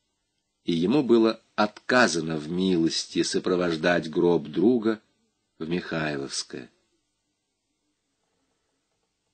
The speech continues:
А через некоторое время состоялось разбирательство по делу убийцы Пушкина. Дантеса Геккерена —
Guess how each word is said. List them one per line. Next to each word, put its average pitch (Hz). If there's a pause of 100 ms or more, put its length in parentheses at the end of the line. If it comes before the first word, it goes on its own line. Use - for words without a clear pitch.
(180)
А 104
через 156
некоторое 175
время 139
состоялось 165
разбирательство 151
по 135
делу 147
убийцы 131
Пушкина. 90 (1120)
Дантеса 123
Геккерена — 143